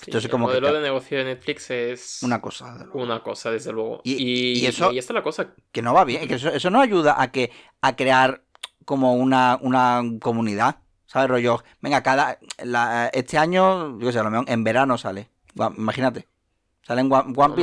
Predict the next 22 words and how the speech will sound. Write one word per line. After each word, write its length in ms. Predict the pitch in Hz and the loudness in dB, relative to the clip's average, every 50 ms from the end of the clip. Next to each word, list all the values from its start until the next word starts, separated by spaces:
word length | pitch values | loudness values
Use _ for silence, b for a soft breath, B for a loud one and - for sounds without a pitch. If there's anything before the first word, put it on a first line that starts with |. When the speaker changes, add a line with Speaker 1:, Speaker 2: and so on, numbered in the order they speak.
| - | 2
Speaker 2:
no, 0 | |
Speaker 1:
sale 140 | 170 170 165 | 4 4 4
en 60 | 165 | 4
Speaker 2:
claro, 160 | 160 147 127 127 | 4 4 4 4
Speaker 1:
verano, 100 | 120 117 | 2 0
Speaker 2:
y 60 | 120 | 0
Speaker 1:
pues, 120 | 120 123 120 | -2 0 0
cada 200 | 123 120 131 127 | 2 2 2 2
Speaker 2:
además 160 | 113 104 104 | 0 0 -4
Speaker 1:
año. 100 | 104 - - - _ _ _ - | -8 -10 -12 -16 _ _ _ -2
Cada 160 | 113 123 131 | 0 2 4
verano, 540 | 139 139 147 165 190 220 262 311 392 - _ | 4 4 4 4 4 4 2 0 0 -4 _
durante, 380 | - 123 117 113 113 104 107 110 | -10 -6 -6 -6 -4 -4 -2 -2
yo 80 | 113 | -2
qué 40 | 117 | -2
sé, 80 | 117 104 | -4 -4
pues, 500 | 98 98 95 - - - - - - - _ | -6 -8 -8 -12 -16 -18 -18 -20 -20 -20 _
cuatro, 400 | - - 120 120 123 131 131 127 123 | -10 -2 0 2 2 2 0 -4 -8
cinco, 260 | - 131 120 117 113 | -8 -8 -6 -6 -6
seis, 180 | - 123 117 | -4 -6 -6
siete 280 | - - 127 120 123 117 | -4 -6 -4 -2 0 0
veranos, 440 | 110 110 123 135 165 202 247 - | 0 0 0 0 2 0 -2 -2